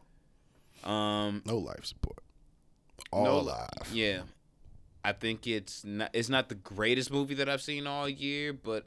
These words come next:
Speaker 1: I took a lot from it. And it was captivating. It was one that drew you in. It kept you in it. It wasn't boring or droll.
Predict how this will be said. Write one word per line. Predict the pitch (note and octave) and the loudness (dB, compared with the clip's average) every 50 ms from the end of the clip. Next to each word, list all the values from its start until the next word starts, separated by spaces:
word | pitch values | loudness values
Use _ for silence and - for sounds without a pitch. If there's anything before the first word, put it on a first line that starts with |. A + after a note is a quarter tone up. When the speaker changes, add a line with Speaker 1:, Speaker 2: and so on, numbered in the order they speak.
| - - | -6 -4
Speaker 1:
I | G2 G#2 | -4 -4
took | - - A2+ - | -2 -4 -4 -4
a | A2+ | -4
lot | A2 A2 A2 - - - - | -2 -2 -2 -4 -4 -10 -10
from | - C#3 C3+ A#2+ G#2 F2+ | -6 -4 -4 -4 -4 -6
it. | C2 - - _ _ _ _ _ _ _ _ _ _ _ _ _ _ _ _ _ | -8 -12 -18 _ _ _ _ _ _ _ _ _ _ _ _ _ _ _ _ _
And | G#2+ A2 A2+ | 0 2 2
it | A2+ | 2
was | A2 G#2+ G#2+ - | 2 0 -2 -4
captivating. | - - - B2 A#2+ A#2+ A2+ - - G2+ F2 G2 F#2+ F#2 F#2+ F#2 E2+ E2+ E2+ E2+ | -6 0 4 8 8 8 6 4 -2 -4 0 2 2 2 2 0 -2 -4 -6 -6
It | E2+ E2+ | -6 -6
was | E2+ E2 F2 | -6 -8 -8
one | F#2+ G2 G2 G2 G2 | -6 -4 -4 -2 -2
that | F#2+ F#2+ E2+ | -4 -4 -6
drew | E2+ F#2+ G2+ G#2 | -8 -10 -10 -10
you | G2+ G2 G2 F#2+ G#2 | -8 -8 -8 -6 -4
in. | A2+ A#2+ B2 B2 A#2+ A#2+ A2 | -2 0 0 0 0 0 0
It | G2 - - | -2 -4 -2
kept | A2+ G2+ G2 - - | -2 -2 -2 -4 -8
you | - C3+ - | -12 -10 -4
in | - C3+ C#3+ C#3 C#3 | -2 0 2 4 4
it. | C3+ C3 - - - - - - - _ _ _ _ _ _ _ _ _ _ _ _ _ _ | 2 2 0 -6 -16 -20 -20 -20 -20 _ _ _ _ _ _ _ _ _ _ _ _ _ _
It | F#2 F#2+ F#2 | -2 -2 2
wasn't | F#2+ G2 G2 F2 F#2 F2+ F2+ F2 D#2+ | 2 2 2 0 -2 -4 -4 -4 -2
boring | A2 A#2 B2+ C3+ C3 C3 C3 B2+ B2+ A#2 | 0 2 2 4 4 2 2 2 2 0
or | G2+ F#2 | 0 0
droll. | E2+ E2 G2+ A2+ B2+ C3 C3+ C3 B2+ B2+ B2+ B2+ B2+ B2+ B2 A#2 | -2 -2 0 2 4 6 6 6 6 6 6 6 4 2 0 -4